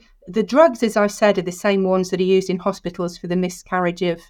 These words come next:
for, for the management of miscarriage. They're very commonly used drugs in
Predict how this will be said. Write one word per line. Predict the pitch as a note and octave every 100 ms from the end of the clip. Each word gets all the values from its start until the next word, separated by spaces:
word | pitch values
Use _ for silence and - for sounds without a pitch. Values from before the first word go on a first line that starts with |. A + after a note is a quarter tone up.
| -
for, | -
for | G3
the | F#3
management | F3+ F3+ F3 F3 F3+
of |
miscarriage. | F3+ F3+ - - D3 D3+ D#3+
They're | F#3+
very | F#3+ C#4 C#4+
commonly | - A3 G#3 F#3+
used | F#3 F#3+ F#3 -
drugs | F#3 F3 F3
in | F3 E3+ F3